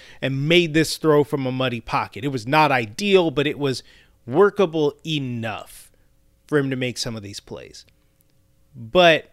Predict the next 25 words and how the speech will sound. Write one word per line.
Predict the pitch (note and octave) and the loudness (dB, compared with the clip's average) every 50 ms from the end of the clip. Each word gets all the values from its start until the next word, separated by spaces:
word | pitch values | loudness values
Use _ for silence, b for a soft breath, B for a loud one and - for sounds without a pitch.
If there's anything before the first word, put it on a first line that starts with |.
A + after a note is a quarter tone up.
| _ _ _ _ _ _ _ - | _ _ _ _ _ _ _ -6
if | F3+ F3+ F#3 - | -6 -4 0 0
you're | F#4+ F#4 | -2 2
talking | - - A3+ G#3 - F#3 E3+ | 4 4 4 4 4 2 0
about | D3+ D3 C#3 C3 A#2 A#2 B2+ | 0 2 0 0 0 -2 -2
reasons | C#3+ D#3 D#3 D#3 C#3 D#3 D3+ D3 C3 | 0 0 0 -2 -2 -4 -8 -6 -8
the | - C3 | -8 -8
Patriots | - - D3+ D3 - - C#3+ C#3 B2+ A#2+ - B2 - | -4 -4 -4 -4 -4 -4 -4 -4 -4 -4 -8 -10 -8
offense | B2+ C3 C3 A#2 - C#3 B2 A#2 A#2+ A2+ - - - - _ _ _ _ _ _ _ - | -4 -4 -4 -4 -4 -4 -4 -4 -6 -10 -12 -14 -16 -18 _ _ _ _ _ _ _ -6
only | D#3 D#3 D3+ C#3+ C3 | -4 -2 -2 -2 -4
scored | - - - D#3+ C#3 C3+ C3 - | -6 -4 -2 0 0 0 -2 -4
three | - A#2+ C3 C3 B2+ | -8 -6 -6 -6 -6
points, | - - C#3+ C#3 C3+ C#3+ D3 C#3+ - - b b b b b b b b b b _ G#2+ | -6 -6 -4 -4 -4 -4 -6 -8 -12 -14 b b b b b b b b b b _ -10
Mac | G#2+ D3+ A3+ D4 E4+ E4+ - - | -4 0 2 2 2 0 -2 0
Jones | - F3 G3 G3 G3 G3 F3+ C#3+ | 2 4 6 6 4 4 0 -2
is | C3 A#2+ A2+ - | -4 -6 -6 -10
pretty | - - - - - - D4+ F4+ F4+ - - G#3 | -14 -18 -20 -16 -6 -4 -2 -2 -2 -4 -4 -6
well | F3 D3 A2 G#2+ C#3+ - D#3 D#3 D3+ C#3+ | -4 -4 -4 -2 0 2 2 2 2 0
down | B2 A2 C#3+ B2 C3+ C#3+ C#3+ A#2+ | 0 0 0 0 0 0 -2 -4
the | B2 A2+ | -6 -6
list | G#2 A#2+ C3 - - - - B2+ | -6 -6 -4 -4 -6 -8 -8 -12
of | A2 G2+ - | -12 -12 -10
reasons | G#2+ A2 B2 C3 B2 - C#3 A#2 G#2 G#2 G2+ - - | -8 -8 -6 -6 -6 -8 -8 -10 -10 -12 -14 -14 -10
that | - B2 A2 - | -8 -8 -6 -6
that | - G#2+ A2+ - - | -6 -6 -6 -6 -6
happened, | A#2 A2 G#2+ G2 - F2 D#2 D#2 - | -8 -8 -8 -8 -10 -12 -16 -18 -20